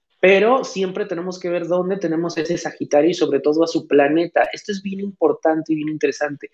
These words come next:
Los planetas son filtros de energía que se manifiestan en nuestra vida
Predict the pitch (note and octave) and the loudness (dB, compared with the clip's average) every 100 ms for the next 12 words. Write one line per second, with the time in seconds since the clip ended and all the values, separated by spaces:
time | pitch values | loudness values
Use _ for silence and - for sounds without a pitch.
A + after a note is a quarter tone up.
0 | _ - _ - F3+ G#3+ A#3+ - A#3+ A#3 | _ -20 _ 4 8 8 6 6 6 8
1 | F#3+ F#3 F#3 F3 E3+ F#3 F3 E3+ F3 D3+ | 6 6 4 4 2 2 0 2 2 2
2 | C#3 C3 - D3 C3 C3+ C3+ C#3+ C#3 C3+ | 2 -4 -2 2 2 2 -2 -4 -2 -2
3 | C3 D3+ D#3 E3 D#3 D#3+ F3+ - G3 F3+ | -2 -2 0 0 2 2 2 4 4 6
4 | F3 C#3+ D3+ - | 6 6 4 0